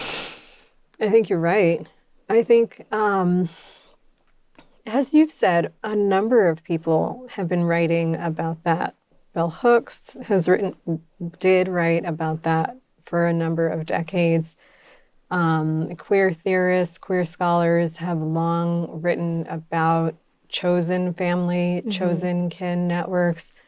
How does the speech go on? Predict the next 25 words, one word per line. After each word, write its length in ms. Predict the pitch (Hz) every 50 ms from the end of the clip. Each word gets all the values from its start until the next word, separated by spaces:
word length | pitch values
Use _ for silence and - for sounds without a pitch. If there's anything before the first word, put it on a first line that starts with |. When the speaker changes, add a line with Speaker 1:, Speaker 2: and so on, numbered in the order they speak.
| _ _ _ _ _ _ _ _ _ -
Speaker 1:
I 100 | 202 202
think 200 | 190 190 185 165
more 320 | 185 170 160 160 165 170 170
people 340 | 160 - 185 180 - 190 185
are 120 | 180 180
writing 340 | 175 175 175 175 175 170 175
about 280 | 170 165 170 165 165 -
that. 400 | 190 175 175 170 175 165 - -
People 300 | - 196 185 190 185 175
who 160 | - 190 185
do 380 | 170 165 175 175 170 170 170 165
disability 800 | 160 165 165 165 - 170 160 175 170 175 180 185 185 185 185 170
studies 840 | - - - 185 180 185 180 180 180 185 180 175 170 - - - - 254
have 240 | - 208 180 160 160
written 260 | 180 170 170 175 175
a 60 | 170 165
lot 360 | 160 160 160 170 175 160 - -
about 340 | 165 160 - 170 165 160 160
the 100 | 175 165
importance 520 | 160 160 156 160 - 170 165 170 170 160 -
of 220 | 175 165 165 -
community 560 | - - 180 170 165 165 170 170 160 165 165
and 180 | 165 160 156 156
collective 560 | - 180 165 156 156 160 - 160 156 160 _
care. 540 | - - 202 185 180 185 196 220 247 254